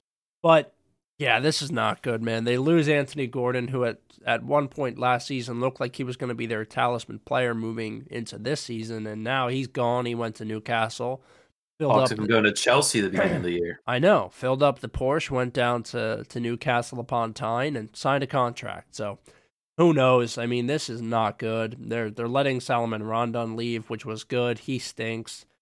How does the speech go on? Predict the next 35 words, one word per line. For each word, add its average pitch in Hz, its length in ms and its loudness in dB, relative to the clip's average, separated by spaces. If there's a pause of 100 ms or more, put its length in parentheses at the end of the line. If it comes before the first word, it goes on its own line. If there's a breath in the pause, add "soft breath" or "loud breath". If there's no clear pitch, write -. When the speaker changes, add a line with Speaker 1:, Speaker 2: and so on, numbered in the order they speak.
(160)
Speaker 1:
Uh, 107 300 0
and 113 160 -6
Nkunku 123 500 -2
and 107 140 -6
Jakub-, 113 380 -6 (180)
Jakubovic, 139 880 -4 (340 soft breath)
uh, 113 280 2 (100)
both 113 260 -4
on 107 160 -8
freeze 110 480 -6
out 107 220 -4
there 104 220 -2
as 104 180 -8
well. 104 320 -2
So, 101 400 -6 (400)
uh, 98 360 -8
who 120 220 -6
knows, 104 360 -10
man? 107 240 -10
This 123 200 -8
is, - 440 -10 (640)
this 147 180 -2
is 120 60 -10
bad. 131 540 4 (160)
They 120 100 -4
needed 131 280 0
to 113 100 -2
Speaker 2:
Is 117 40 2
Speaker 1:
bring 117 280 -4
somebody 117 560 -4
in, 120 160 -4
and 110 120 -8
they 107 100 -10
just 107 200 -12
didn't. 101 340 -12